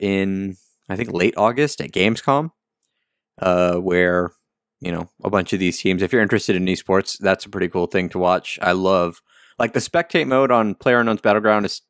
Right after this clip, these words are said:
really wonky, but that's because the game's still in alpha. But I mean, the, the fact that the game is still in alpha and elicits this much hype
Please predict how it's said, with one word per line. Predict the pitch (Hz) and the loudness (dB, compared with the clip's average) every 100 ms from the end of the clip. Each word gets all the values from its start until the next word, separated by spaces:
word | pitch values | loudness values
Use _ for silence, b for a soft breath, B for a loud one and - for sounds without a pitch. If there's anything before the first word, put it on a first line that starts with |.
| - - | -20 -8
really | 110 104 104 101 | -2 2 4 2
wonky, | 95 95 - 107 | 4 2 2 -2
but | 92 | 0
that's | 92 - | -2 -2
because | - 98 87 - _ | -2 -2 -2 -12 _
the | 95 | -4
game's | 92 87 | -2 -2
still | - 101 | 0 0
in | 90 | 2
alpha. | 90 92 113 117 b b b b b b | 0 2 0 -2 b b b b b b
But | 104 | 0
I | 110 | 2
mean, | 110 113 | 2 0
the, | 107 - | -4 -4
the | - 104 | -2 0
fact | 151 151 | 0 0
that | - | -2
the | 104 | 0
game | 107 101 107 | 2 2 2
is | 95 | -2
still | - 104 | 0 0
in | 92 | 2
alpha | 87 90 - | 0 0 0
and | 90 87 | 0 -2
elicits | 87 87 95 - | -2 -4 -4 -6
this | - 85 | -6 -4
much | 98 87 | -4 -4
hype | - 92 98 | 0 0 0